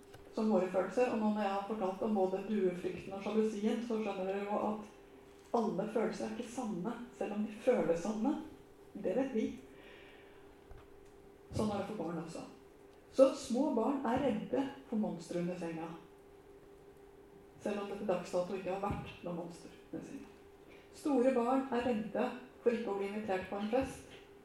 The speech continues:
og det føles som helt avgjørende å bli invitert på den festen. Og når de er usikre på om de er en av dem som kommer til å bli invitert eller ikke, så er det en, for dem, livstruende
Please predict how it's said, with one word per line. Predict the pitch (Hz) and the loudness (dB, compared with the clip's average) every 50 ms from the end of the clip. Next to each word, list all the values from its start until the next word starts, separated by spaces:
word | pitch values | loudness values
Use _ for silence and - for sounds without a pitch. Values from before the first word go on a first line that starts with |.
| - - - | -12 -4 0
og | 214 214 | 2 2
det | 220 220 220 | 2 2 0
føles | - 254 240 208 170 - - 185 190 - | 0 0 2 2 2 0 -2 -4 -4 -4
som | 220 214 214 - | -4 -4 -4 -4
helt | - - - 196 196 214 226 226 - 233 - | -6 -6 -4 -2 0 0 0 0 -2 -2 -2
avgjørende | 170 180 170 175 185 175 175 180 185 214 226 226 220 - - | 0 0 0 2 2 2 2 2 0 -2 -4 -6 -8 -6 -4
å | - - - | -2 -2 -2
bli | - 180 170 | -2 -4 -4
invitert | 170 185 185 - - - - - | -4 -4 -4 -4 -6 -6 -6 -6
på | 196 190 | -4 -4
den | 180 185 180 | -4 -4 -4
festen. | 180 175 175 - - 247 254 269 269 - - - - - - - - - - - - - - - | -6 -6 -6 -8 -6 -4 -4 -2 -4 -4 -8 -14 -18 -20 -20 -20 -20 -20 -20 -20 -20 -8 -2 2
Og | 262 233 226 214 | 2 4 4 4
når | 202 196 196 - | 2 0 0 0
de | 208 220 233 233 233 - - - - - - - - - - - - - - - - - - - - - - - - 220 | 2 2 4 2 2 -2 -6 -14 -16 -18 -20 -20 -20 -20 -20 -20 -20 -20 -20 -20 -20 -20 -20 -20 -20 -20 -18 -6 -4 -2
er | 220 226 220 | -2 0 -2
usikre | 202 - - - 190 185 - 214 214 226 220 - - - - - - | -2 -4 -2 -4 -4 -4 -2 -2 -2 -2 -2 -4 -6 -12 -14 -6 -2
på | - 214 | 0 0
om | 208 208 202 | 2 2 0
de | 196 185 | 0 0
er | 202 196 196 190 | 0 -2 -2 -2
en | 185 185 196 | -2 -2 -2
av | 196 | -2
dem | 185 185 190 | -2 -2 -4
som | 202 208 - | -6 -8 -8
kommer | 190 190 180 | -8 -8 -6
til | 185 185 | -6 -4
å | 196 | -4
bli | 196 196 | -4 -6
invitert | 202 - - 180 175 - | -6 -6 -6 -6 -4 -6
eller | 202 208 202 208 | -6 -6 -6 -6
ikke, | 208 - - 233 269 269 - - - - - - - - - - | -6 -4 -2 0 0 0 -2 -4 -10 -16 -18 -20 -20 -18 -4 -2
så | 202 196 196 | 0 0 2
er | 190 | 2
det | 185 180 180 - 185 | 2 2 2 2 0
en, | 190 214 214 214 - - - - - - - - | -2 -2 -2 -4 -6 -10 -14 -20 -20 -20 -8 -2
for | - 285 226 | 0 2 4
dem, | 220 240 320 - - - - - - - - - - - - - - - - - - - - | 4 4 4 2 -2 -4 -6 -10 -16 -18 -20 -20 -20 -20 -20 -20 -20 -20 -20 -20 -16 -10 -8
livstruende | 180 185 180 - - - - - - 175 170 165 175 175 175 | -8 -8 -8 -10 -12 -14 -8 -4 -2 0 0 0 0 0 -2